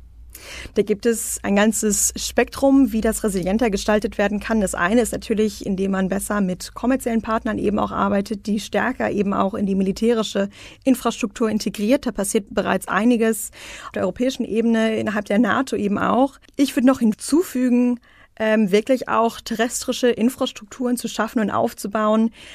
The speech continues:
die wirklich für eine Art Totalausfall eben, äh, wirken könnten. Da gibt es terrestrische Langstreckennavigationssysteme zum Beispiel, die gab es schon vor einiger Zeit, die hat man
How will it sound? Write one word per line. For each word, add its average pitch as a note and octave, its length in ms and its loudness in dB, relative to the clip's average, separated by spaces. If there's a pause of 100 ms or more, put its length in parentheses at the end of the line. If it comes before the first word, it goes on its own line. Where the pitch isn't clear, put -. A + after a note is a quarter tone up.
(180)
die G#3+ 140 2
wirklich G#3+ 500 0
für G#3+ 560 2 (140)
eine A3 200 0
Art G3+ 200 0
Totalausfall G3+ 1000 -2
eben, G3 400 0
äh, F3+ 200 -2
wirken A3 280 0
könnten. G#3+ 380 -2
Da G3+ 80 2
gibt G3+ 300 -4
es G3+ 260 -2 (300)
terrestrische A3+ 640 0
Langstreckennavigationssysteme A#3 1500 0
zum A3 160 -4
Beispiel, A3+ 320 0
die G3 120 0
gab G#3 280 2
es D4 100 -4
schon B3 140 -2
vor A#3 100 -4
einiger A3+ 320 0
Zeit, A3 300 -2
die G#3 80 -4
hat - 160 -6
man G#3+ 180 0